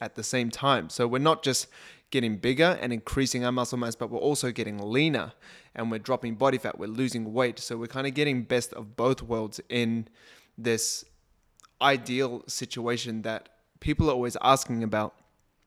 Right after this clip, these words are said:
And before I answer it and give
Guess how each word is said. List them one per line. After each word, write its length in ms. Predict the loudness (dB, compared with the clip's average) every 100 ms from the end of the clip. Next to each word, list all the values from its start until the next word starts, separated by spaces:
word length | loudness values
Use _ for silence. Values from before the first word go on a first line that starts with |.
| _ _ -16 -2
And 160 | 2
before 460 | 2 4 6 8 8
I 320 | 6 4 -4 -14 -20 _ 0
answer 420 | 2 2 0 -2
it 80 | -4
and 200 | -6 -8
give 300 | -4 -4 -6